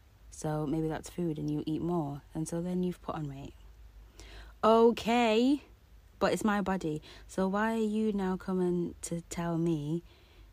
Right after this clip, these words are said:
um, "Oh, you, you've put on weight, you know? You know, don't ruin yourself." Ex-, excuse me? No, in fact,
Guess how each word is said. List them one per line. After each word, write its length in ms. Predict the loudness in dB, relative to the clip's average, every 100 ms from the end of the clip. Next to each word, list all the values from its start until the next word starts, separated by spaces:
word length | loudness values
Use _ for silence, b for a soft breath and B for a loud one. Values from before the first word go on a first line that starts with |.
| -4
um, 560 | -2 0 0 -2 -4 -8 -18 -20 -20 -20 -20 -20 -20 -18 -14 -8 -4
"Oh, 160 | -4
you, 220 | -4 -8 -8 -14 B B B
you've 200 | -12 -10
put 120 | -8
on 140 | -6 -2
weight, 200 | -2 -4
you 80 |
know? 340 | -4 -4 -4 -6 -14 b b b b b b b -20 -20 -14
You 140 | -8 -4
know, 160 | -2
don't 320 | 0 2 2 2
ruin 300 | 2 4 4
yourself." 640 | 2 -2 -2 -4 -8 -16 -12 -2
Ex-, 720 | 0 0 -2 -8 -6 -6 -8 -10 -12 -12 -20 -20 -20 -20 -20 -20 -20 -20 -20 -20 -20 B B B B B B -10
excuse 840 | -10 -10 -14 -10 -4 0 0 -2 -8 -2
me? 640 | 0 0 0 4 4 2 -4 -20 -20 -20 -20 -20 -20 -20 -2
No, 220 | 2 4 2
in 120 | -2
fact, 340 | -2 -6 -6